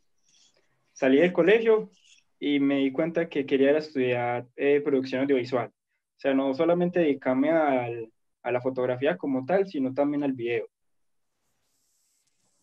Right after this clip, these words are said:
Entonces, eh, estudié un tiempo en la de Medellín, hice un semestre, eh, no lo terminé, y cuando terminé en la de Medellín, ahí fue cuando entré al Instituto Henry Agudelo,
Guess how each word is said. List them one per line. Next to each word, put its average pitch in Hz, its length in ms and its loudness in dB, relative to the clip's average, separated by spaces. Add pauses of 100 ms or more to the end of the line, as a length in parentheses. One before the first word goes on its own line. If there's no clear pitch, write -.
Entonces, 135 1000 0 (140)
eh, 113 520 -6
estudié 117 400 -10
un 117 60 -12
tiempo 143 260 -2
en 147 60 0
la 139 100 0
de 123 60 -2
Medellín, 143 640 -2
hice 135 200 -8
un 139 80 -2
semestre, 185 680 0 (840)
eh, 120 720 -4
no 127 120 -8
lo 143 120 0
terminé, 151 520 -2 (480)
y 143 140 0
cuando 139 360 4
terminé 139 920 2 (880)
en 147 120 -2
la 156 100 4
de 156 100 2
Medellín, 147 500 0
ahí 120 120 -6
fue 131 140 -4
cuando 131 200 0
entré 123 200 -8
al 120 120 -4
Instituto 131 420 -4
Henry 151 220 -2
Agudelo, 160 540 2